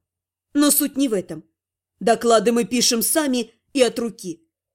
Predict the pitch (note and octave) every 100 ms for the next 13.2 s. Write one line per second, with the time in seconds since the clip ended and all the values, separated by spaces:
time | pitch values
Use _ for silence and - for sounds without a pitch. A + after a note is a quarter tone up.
0 | _ _ D4+ D4+ D4 D4 D4+ D4 C4+ B3+
1 | D4+ D4+ D#4+ D4+ E4 E4 E4 E4+ F4 F4
2 | F#4 F4 G3+ E3+ D#3+ _ _ _ _ -
3 | B3+ F#3+ A#3+ A3 A#3 A#3 A3+ A3+ C#4+ A#3+
4 | G#3+ A3+ A#3+ - B3+ B3 A#3+ B3 B3+ A#3+
5 | D4+ D4 B3 A#3+ _ _ _ - C#4 C4
6 | - D4 F4 - A3+ - - D#3+ - _
7 | _ _ - C#4+ D4 C#4+ C#4+ C4+ C4+ C#4
8 | C#4 C#4+ C#4+ C4+ - D#4+ C#4+ D#4 D4+ D#4+
9 | D#4 E4+ D4+ - D4+ - C#4+ C#4+ B3 C#4
10 | D#4+ E4 - E4 G#3+ D#3 - _ _ _
11 | _ - C#4 C#4+ G#4+ G#4 F4+ D#4+ D4+ D#4+
12 | D4+ - D#4 E4+ A4+ G#4+ D#4+ C#4 B3+ G3
13 | G3